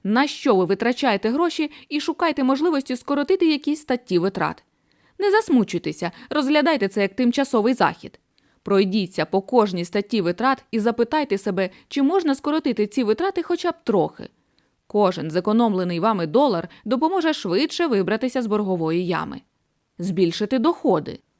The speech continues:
Один із найкращих способів зробити це — розпочати власний бізнес. Але поки давайте дізнаємося, куди у разі потреби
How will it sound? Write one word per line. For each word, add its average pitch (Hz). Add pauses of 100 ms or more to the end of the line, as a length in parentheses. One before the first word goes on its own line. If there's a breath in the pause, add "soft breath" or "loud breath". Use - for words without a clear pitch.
(320)
Один 269
із 240
найкращих 208
способів 180
зробити 175
це — 170 (200 soft breath)
розпочати 359
власний 202
бізнес. 131 (360)
Але 302
поки 320
давайте 349
дізнаємося, 269 (240 soft breath)
куди 220
у 156
разі 202
потреби 320